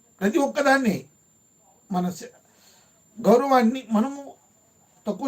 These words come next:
చేసుకుంటున్నాము. అప్పుడు ఏమవుతుందేసి మీరు ఒక్కసారి ఆలోచన చేయండి. ఎప్పుడైనా సరే మనం ఒక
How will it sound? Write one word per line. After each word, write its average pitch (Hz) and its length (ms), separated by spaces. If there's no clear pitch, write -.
చేసుకుంటున్నాము. 139 720
అప్పుడు 208 220
ఏమవుతుందేసి 233 880
మీరు 254 120
ఒక్కసారి 262 460
ఆలోచన 214 400
చేయండి. 110 300
ఎప్పుడైనా 262 540
సరే 196 400
మనం 202 180
ఒక 190 160